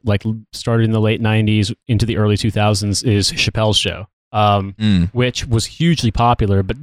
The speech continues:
Speaker 1: wasn't at first, and then got to be hugely popular, like,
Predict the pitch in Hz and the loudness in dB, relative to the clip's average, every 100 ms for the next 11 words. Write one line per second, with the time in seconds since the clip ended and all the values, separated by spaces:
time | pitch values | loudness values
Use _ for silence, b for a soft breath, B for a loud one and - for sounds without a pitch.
0 | 120 147 175 185 120 117 _ 170 131 - | -4 -2 -2 -4 -8 -8 _ -2 -2 -2
1 | 120 110 104 120 113 - 110 117 113 104 | -2 -2 0 -2 -2 -6 -6 -2 0 0
2 | 110 101 - 101 98 95 98 95 95 - | 0 0 -2 -2 0 0 0 0 -2 -2
3 | 101 | -4